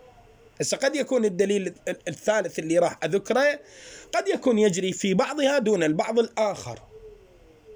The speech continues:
لكن الدليل الرابع كما سيأتي معنا هذا جار في جميع الصفات الثبوتية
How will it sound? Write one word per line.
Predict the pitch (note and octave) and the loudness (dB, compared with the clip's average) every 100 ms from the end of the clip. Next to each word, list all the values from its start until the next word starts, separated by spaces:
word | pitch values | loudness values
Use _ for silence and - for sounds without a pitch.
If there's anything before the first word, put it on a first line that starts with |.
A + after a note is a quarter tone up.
| G#4+ - _ - _ _ _ - | -20 -20 _ -20 _ _ _ -4
لكن | E3 F#3 F#3+ G3 | 0 0 0 -2
الدليل | F3+ F#3 G3 G3 | 0 0 2 4
الرابع | F#3 F#3 F#3+ E3+ | 4 4 2 0
كما | - G3+ F#3+ | 0 2 2
سيأتي | F#3 F#3+ F#3+ E3 G3 F#3+ | 2 0 -2 -4 0 0
معنا | D#3 A3 B3 F3+ | 2 0 0 0
هذا | A#3 A3 F#3 F3 E3+ | 2 2 2 0 0
جار | D3 G3+ A#3+ B3+ B3+ C4 B3+ | 0 0 0 0 4 4 2
في | - G3+ F#3+ | -2 -4 -2
جميع | D#3+ F#3 B3 B3+ D3+ | -2 0 2 2 0
الصفات | F#3+ - G3 - A#3+ C4+ C4 | -4 -4 -4 0 2 0 -2
الثبوتية | E3+ - F#3+ F3 F#3 F#3 C4 C#4+ C4+ | -8 -4 0 2 2 2 -2 0 0